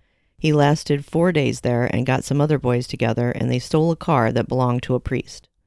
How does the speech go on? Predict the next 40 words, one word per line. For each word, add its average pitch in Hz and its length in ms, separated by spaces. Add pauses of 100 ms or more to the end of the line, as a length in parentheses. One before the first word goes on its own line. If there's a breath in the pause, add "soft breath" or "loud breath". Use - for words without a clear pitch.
(1000)
There 156 180
is 151 200
no 160 220
doubt 131 400
that 127 180
his 151 180
childhood 123 460
was 123 180
a 131 80
sad 120 260
one. 120 280 (460)
I 127 80
don't 139 220
wish 127 220
that 123 160
on 123 120
any 117 280
child. 120 400 (760)
A - 80
neighbor 165 400
and 147 160
fellow 165 340
Sunday 151 380
school 135 300
attendee 131 840
who 139 280
knew 143 220
him 131 420
when 139 140
he 139 120
was 127 280
little 135 400
spoke - 340
about 139 280
how 156 180
sad 127 360
his 135 140
childhood 123 400
really 120 240
was. 120 440